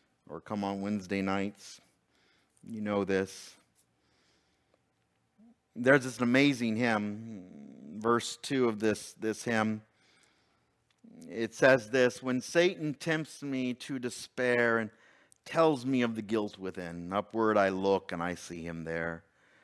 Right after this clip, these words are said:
who made an end of all my sin. Because the sinless Savior died, my sinful soul is counted free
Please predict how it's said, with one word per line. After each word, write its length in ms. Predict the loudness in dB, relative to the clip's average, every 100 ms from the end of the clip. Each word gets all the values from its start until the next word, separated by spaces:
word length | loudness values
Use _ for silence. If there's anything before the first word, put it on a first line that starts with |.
| _ -8
who 100 | -4
made 240 | -2 -2
an 140 | -2
end 560 | -2 0 0 0 -2 -2
of 100 | 2
all 200 | 2 2
my 220 | 0 -4
sin. 400 | -8 -16 -18 -20 -20 _ _ _ _ _ _ _ _ _ _ _ _ -16
Because 340 | -2 -2 -2
the 100 | -6
sinless 500 | -2 0 4 4 2
Savior 580 | -2 -2 0 0 -2 -2
died, 760 | 2 4 4 4 2 -2 -8 -16 _ _ _ _ _ _ _ _ _ _ _
my 140 | -16
sinful 720 | -14 -8 0 2 2 -2 -6 -6
soul 640 | -6 -2 0 2 2 0
is 160 | -2 -8
counted 520 | -10 -6 -6 -6 -10
free 600 | -10 -12 -12 -16 -20 _